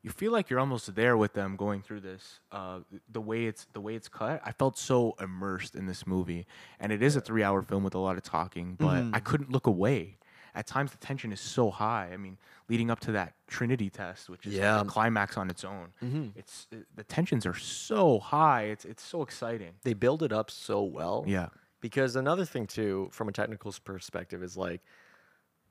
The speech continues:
Speaker 2: the, shout out to how they actually do the explosions. They actually do 'em.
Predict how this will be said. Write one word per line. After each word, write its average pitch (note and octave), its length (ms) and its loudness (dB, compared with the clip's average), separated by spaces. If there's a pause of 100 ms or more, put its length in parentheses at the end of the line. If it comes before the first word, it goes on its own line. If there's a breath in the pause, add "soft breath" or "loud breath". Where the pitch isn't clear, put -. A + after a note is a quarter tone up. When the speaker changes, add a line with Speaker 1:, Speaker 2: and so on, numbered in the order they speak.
Speaker 2:
the, A#2 300 -2
shout E3 280 6
out A3 140 6
to C#3+ 120 2
how B2+ 220 4
they B2 160 6
actually A2 420 4
do G2+ 200 -4
the G2+ 100 -2
explosions. G2 600 -6
They G#2 100 0
actually G2+ 300 -2
do F#2 260 -4
'em. C3 160 -8